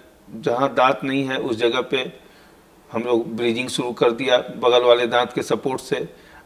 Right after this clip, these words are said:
अब जो नई पद्धति आई है, उसको implant कहते हैं।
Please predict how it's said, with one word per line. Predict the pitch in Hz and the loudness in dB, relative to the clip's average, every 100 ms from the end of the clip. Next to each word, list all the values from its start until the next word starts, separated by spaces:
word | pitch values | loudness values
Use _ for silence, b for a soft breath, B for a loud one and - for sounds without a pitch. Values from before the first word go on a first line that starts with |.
| _ | _
अब | 151 156 | 4 6
जो | 156 | 6
नई | 151 160 | 8 6
पद्धति | 170 156 139 143 170 160 | 6 6 6 6 10 12
आई | 143 147 | 12 10
है, | 143 | 8
उसको | 143 147 - 170 | 6 2 -2 2
implant | 143 135 135 120 117 | 2 2 4 4 2
कहते | - 107 92 104 | -2 -4 -4 -8
हैं। | 87 | -10